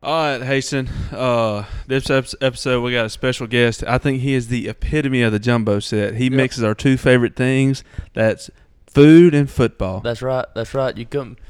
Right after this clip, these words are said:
Speaker 2: when, uh, God created this person, he said he had one purpose: to destroy offensive linemen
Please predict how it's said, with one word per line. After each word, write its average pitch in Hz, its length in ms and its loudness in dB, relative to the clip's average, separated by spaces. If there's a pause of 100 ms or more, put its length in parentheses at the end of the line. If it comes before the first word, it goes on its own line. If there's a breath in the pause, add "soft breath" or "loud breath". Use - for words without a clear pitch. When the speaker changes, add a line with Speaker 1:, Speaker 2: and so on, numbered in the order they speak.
(360 soft breath)
Speaker 2:
when, 151 180 -4
uh, 147 220 4
God 170 340 -2
created 156 360 -2
this 143 160 -4
person, 143 360 -4
he 127 80 -8
said 127 220 -8
he 127 80 -4
had 127 200 0
one 131 280 -8
purpose: 117 500 -6 (160)
to 131 80 -12
destroy 143 580 -2
offensive 135 520 -4
linemen 139 380 -4